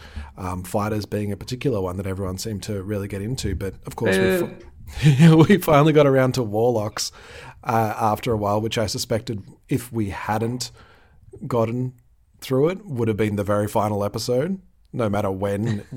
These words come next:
Speaker 1: it came through. We just would have gotten to warlocks, and that would have been the end of time itself.
Speaker 2: Yeah.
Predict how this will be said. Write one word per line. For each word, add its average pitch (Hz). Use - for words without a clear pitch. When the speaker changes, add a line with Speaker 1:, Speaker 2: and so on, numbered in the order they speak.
Speaker 1:
it 127
came 113
through. 117
We 131
just 113
would 123
have 101
gotten 120
to 117
warlocks, 113
and 113
that 107
would 117
have 113
been 110
the 107
end 104
of 101
time 104
itself. 113
Speaker 2:
Yeah. 156